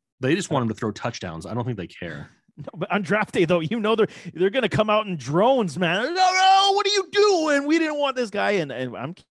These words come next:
Speaker 2: curious. I think Malik would actually be a fan favorite.
Speaker 1: I, I think the fans would love it.
Speaker 2: Yeah.
Speaker 1: And, uh, but then once the play started, it,
Speaker 2: <laughs> Yeah.
Speaker 1: it, it all depends. Like, he'd literally need to go out there and,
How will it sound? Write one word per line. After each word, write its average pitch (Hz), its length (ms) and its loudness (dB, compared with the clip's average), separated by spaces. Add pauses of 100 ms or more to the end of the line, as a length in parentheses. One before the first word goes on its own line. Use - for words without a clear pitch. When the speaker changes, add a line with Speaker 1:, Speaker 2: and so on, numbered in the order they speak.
(140)
Speaker 2:
curious. 190 320 -6
I 135 80 -6
think 175 120 -12
Malik 160 280 -6
would 156 80 -4
actually 151 220 -6
be 147 100 -4
a 143 40 -2
fan 143 240 -12
favorite. 139 380 -12 (480)
Speaker 1:
I, 143 140 -4 (180)
I 120 100 -6
think 131 160 -4
the 107 60 -8
fans 98 260 -8
would 87 120 -12
love 113 160 -4
it. 98 140 -8 (600)
Speaker 2:
Yeah. 107 180 -16
Speaker 1:
And, 139 180 -2
uh, 123 180 -12
but 123 240 -4
then 120 160 0
once 120 180 -4
the - 80 -8
play 123 220 -4
started, 104 440 -4 (760)
it, 143 180 -8
Speaker 2:
<laughs> - 0 -
Yeah. - 80 -12 (480)
Speaker 1:
it, 131 180 -4
it 131 140 0
all 117 100 0
depends. 101 360 -8
Like, 98 100 -6
he'd 131 220 0
literally 127 300 2
need 120 100 -2
to 110 60 -4
go 117 120 -2
out 110 120 -6
there 110 160 -4
and, 104 180 -6